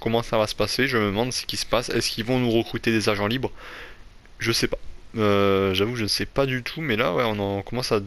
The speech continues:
être un peu en difficulté de, de joueurs, et, euh, c'est assez intéressant. Voilà, c'est, niveau gros joueurs, il reste Hazard, il reste Vasquez, Isco, la défense Militao, Fernandes, Odriozola.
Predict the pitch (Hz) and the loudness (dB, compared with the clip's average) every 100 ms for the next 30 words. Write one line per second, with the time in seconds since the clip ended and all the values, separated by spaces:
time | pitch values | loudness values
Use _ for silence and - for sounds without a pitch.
0 | 101 - - 110 156 123 110 - - 113 | -4 -6 -4 -4 -2 -2 -2 -4 -4 -8
1 | 110 131 151 - - - - - - - | -2 -2 -2 -4 -16 -14 -14 -16 -18 -18
2 | - - - 110 101 135 123 117 135 220 | -20 -14 -10 -8 -2 0 2 2 0 -2
3 | 135 107 101 117 - - 113 104 98 92 | -2 4 4 4 -2 -6 0 4 4 2
4 | 90 87 - 104 131 120 98 - 98 - | 0 -2 -4 -2 -2 -2 -2 -2 -8 -6
5 | 101 98 - 90 - - - 101 107 120 | -6 -4 -6 -8 -8 -10 -10 -4 2 2
6 | 110 143 139 156 139 101 98 - 117 104 | 4 2 4 4 4 2 0 0 0 2
7 | 113 147 127 98 95 110 - - 131 147 | 2 2 2 0 0 -2 -2 0 2 2
8 | 120 - 123 - - 131 143 147 - - | 0 -6 -6 -6 -6 -2 0 -2 -8 -12
9 | - - - 113 127 127 131 127 - 123 | -12 -8 0 2 2 0 0 -2 -2 -4
10 | 120 123 123 - 117 107 104 104 117 - | 0 2 2 0 -2 -2 2 2 2 -2
11 | - 120 104 107 104 98 98 | -2 0 2 0 0 2 2